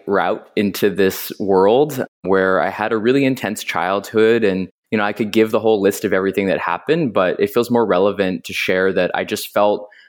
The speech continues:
I felt really isolated. I felt really alone. I felt really misunderstood. I felt like there wasn't love that was available to me. And I felt like there was a lot that was wrong with the world. It was very clear to me,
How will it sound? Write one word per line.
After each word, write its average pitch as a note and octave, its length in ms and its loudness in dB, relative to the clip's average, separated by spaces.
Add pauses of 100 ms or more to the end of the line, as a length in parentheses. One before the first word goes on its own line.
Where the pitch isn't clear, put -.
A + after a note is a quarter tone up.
I F#2 60 -4
felt A#2 260 -2
really G2 180 2
isolated. F2 680 -2
I F#2+ 80 -2
felt F#2+ 460 -2
really F#2 640 0 (140)
alone. A2 500 0
I G2 80 -2
felt F#2+ 240 0
really G2 180 0
misunderstood. G2 1120 0
I F#2+ 140 -2
felt G2+ 320 -2
like F#2 220 0
there F#2+ 140 0
wasn't F#2+ 520 -2 (180)
love F#2 520 0
that D#2 140 -2
was F2+ 160 -4
available F#2 560 -2
to - 140 -10
me. F2+ 340 -4 (540)
And G2+ 160 -4
I G2 80 -4
felt G#2+ 280 0
like A2+ 120 2
there A2+ 100 2
was A2+ 140 0
a G#2 60 2
lot F#2 320 -2
that G2+ 80 -2
was F#2+ 180 -6
wrong F2+ 580 -2 (120)
with G2 160 -6
the F#2 100 0
world. A#2 420 0
It E2+ 200 0
was G#2+ 120 0
very G2+ 180 2
clear C3+ 340 -2
to G2+ 80 -2
me, - 280 -14